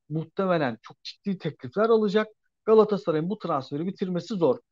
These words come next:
Ama takip ettiği, uğraştığı bir oyuncu olduğunu söyleyelim. Artı burada Danilo ismi de paylaşılmış. Danilo'yu bilmiyorum. Ama Seka ve Beka Beka bu iki futbolcu Galatasaray'ın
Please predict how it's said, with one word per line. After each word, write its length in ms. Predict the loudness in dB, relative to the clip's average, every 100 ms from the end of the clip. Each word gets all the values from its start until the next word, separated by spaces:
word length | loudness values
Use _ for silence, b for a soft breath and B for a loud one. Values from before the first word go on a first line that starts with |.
| b _ 0
Ama 300 | 2 2 4
takip 460 | 6 6 6 0
ettiği, 460 | 0 0 -2 -2 -2 _ _ -4
uğraştığı 560 | 4 4 4 0 -2
bir 80 | 4
oyuncu 300 | 4 4 2
olduğunu 280 | 0 0 -4
söyleyelim. 560 | -2 0 4 4 2 -2 b _ 4
Artı 540 | 4 4 2 -2 -2 _ _ _ 2
burada 500 | 2 6 6 6 6
Danilo 400 | 6 8 8 6
ismi 280 | 4 2
de 120 | 4 4
paylaşılmış. 720 | -2 -2 -8 -14 -18 -10 2
Danilo'yu 480 | 4 8 8 8 8
bilmiyorum. 500 | 8 8 4 0 -6 _ _ _ 2
Ama 340 | 4 4 2 _ _ _ _
Seka 640 | 6 6 8 8 8 4 _ _ -4
ve 160 | 4 4
Beka 320 | 6 4 4
Beka 320 | 2 -2 -4 _ _ _
bu 160 | -10 -10
iki 240 | -10 -2 0
futbolcu 680 | 0 -4 -4 -4 0 -4 -4 _ -2
Galatasaray'ın 760 | 2 2 0 -4 -2 -4 -6